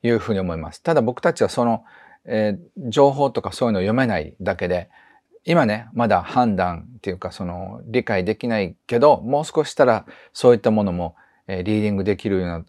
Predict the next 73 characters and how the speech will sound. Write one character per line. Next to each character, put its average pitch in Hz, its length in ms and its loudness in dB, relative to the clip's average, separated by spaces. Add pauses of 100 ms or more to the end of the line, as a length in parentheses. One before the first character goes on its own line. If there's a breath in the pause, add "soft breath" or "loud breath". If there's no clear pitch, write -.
え 87 320 -10
ー、 - 40 -20 (200)
時 101 220 -12
が 95 140 0
あ 156 60 2
る 147 60 -4
ん 123 40 -4
じ 110 60 0
ゃ 104 40 2
な 98 100 -2
い 90 60 -8
か 85 100 -10
な 85 160 -8
と - 200 -20
い 92 60 -4
う 92 100 -4
ふ - 140 -14
う 90 60 -4
に、 85 200 -12 (100)
え 87 140 -10
ー、 85 40 -10
思 90 120 -4
い 82 40 -6
ま 82 140 -6
す。 - 180 -16 (680)
僕 123 180 0
あ 143 40 4
の、 135 400 0 (360)
え、 120 220 -20
若 139 240 2
い 123 60 8
頃 101 200 -2
か 85 120 -2
ら 85 60 0
江 104 120 -2
戸 117 100 4
川 110 120 0
慶 104 180 -4
子 87 180 -12
と - 120 -16
か 87 140 -14
そ 92 180 0
う - 20 2
い 90 40 0
う - 20 -4
リ 98 140 -2
ー - 20 -4
デ 95 80 -2
ィ - 20 -4
ン - 40 -4
グ 90 60 -6
と - 100 -10
か 82 100 -10
読 85 120 -8
む 78 60 -10
の 82 40 -10
大 92 180 0
好 - 80 -16
き - 60 -20
だ - 120 -14
っ - 20 -16
た 95 140 -10
ん 90 60 -12
で - 80 -16
す - 100 -20
け 123 80 -6
ど、 139 140 2
江 143 80 4
戸 160 100 6
川 160 160 4
慶 156 220 2
子 101 400 -2
が 101 320 4